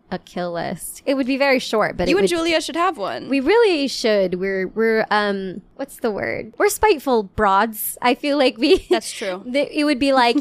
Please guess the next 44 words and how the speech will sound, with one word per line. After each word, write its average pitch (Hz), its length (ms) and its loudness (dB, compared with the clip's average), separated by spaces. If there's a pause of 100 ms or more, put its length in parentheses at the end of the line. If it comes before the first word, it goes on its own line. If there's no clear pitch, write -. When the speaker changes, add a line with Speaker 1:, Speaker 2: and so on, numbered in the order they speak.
(100)
Speaker 2:
<laughs> - 140 -20
Speaker 1:
"He 190 140 -6
said 208 200 -2
something 185 480 -4
weird 185 340 -2
to 202 80 -6
me 196 160 -2
at 170 120 -4
drinks. 190 560 -6
Dead. - 300 -4 (260)
Killed. - 440 0 (180)
Murdered. - 420 -6 (220)
Speaker 2:
Yeah. 226 180 -2
Speaker 1:
Over. 226 460 0
Gone." 208 400 -4 (400)
Speaker 2:
And 254 80 -2
I'd 440 140 -2
support 233 320 -6
you. 190 160 -8
Speaker 1:
Thank 190 240 -6
you. 185 140 -4
Speaker 2:
Actually, 320 460 -2
we 294 160 -4
took 349 260 -6
that 370 340 2
negative 247 500 -4
personality 233 720 -4
test, 196 300 -8
and 220 80 -6
I 226 100 -2
had 240 240 -2
way 233 400 0
more 247 180 0
spiteful 226 560 -4
than 208 160 -8
<laughs> 269 80 0
anybody 381 420 2
Speaker 1:
That 220 140 0
was - 220 2
Speaker 2:
else. 330 100 -8
Speaker 1:
crazy. 196 720 -2
'Cause - 380 -6
I 523 180 4
actually - 220 -6